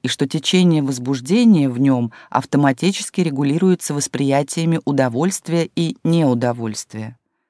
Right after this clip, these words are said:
Первым желанием, пожалуй, является галлюцинаторный катексис воспоминания об удовлетворении.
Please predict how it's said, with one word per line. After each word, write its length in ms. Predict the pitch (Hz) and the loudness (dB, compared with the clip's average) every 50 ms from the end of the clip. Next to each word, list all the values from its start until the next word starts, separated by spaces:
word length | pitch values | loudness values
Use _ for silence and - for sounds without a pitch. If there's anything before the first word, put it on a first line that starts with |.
| _ _ _ _ _ _ _ _ _ _ _ _ _ _ | _ _ _ _ _ _ _ _ _ _ _ _ _ _
Первым 380 | _ 160 175 185 175 165 147 143 | _ 2 2 4 4 4 2 2
желанием, 580 | 131 139 147 156 175 196 214 214 190 165 147 135 | 0 0 0 2 4 6 8 8 6 6 4 2
пожалуй, 500 | - 135 135 131 143 139 135 127 120 120 | 0 -2 -2 0 -2 -2 -2 -2 -2 -2
является 760 | 117 127 120 131 156 170 175 175 165 - - - 156 147 135 | -2 -2 -2 0 0 2 2 2 0 -2 -6 -6 -4 -4 -4
галлюцинаторный 1000 | 131 127 147 143 143 135 - - 147 147 139 135 _ 175 185 202 180 175 143 131 | -2 -2 -2 -4 -4 -6 -6 -4 -2 -2 -2 -2 _ -2 0 2 2 2 0 0
катексис 720 | - - 135 123 _ - 170 175 - - - 143 - - | -2 -4 -6 -6 _ -2 -2 -2 -2 -6 -8 -8 -6 -6
воспоминания 960 | 131 135 - - - 139 139 135 139 147 156 165 165 160 160 156 151 139 - - | -6 -8 -8 -4 -2 0 2 2 2 2 2 2 2 2 0 0 0 -2 -4 -4
об 220 | - 139 135 131 - - | -6 -6 -6 -6 -8 -6
удовлетворении. 1200 | 143 143 135 127 143 135 139 143 135 - - - 147 147 156 156 143 123 113 107 104 101 107 - | -6 -6 -4 -4 -2 -2 -2 -4 -6 -4 -2 -2 -2 0 0 -2 -2 -2 -2 -4 -6 -10 -14 -18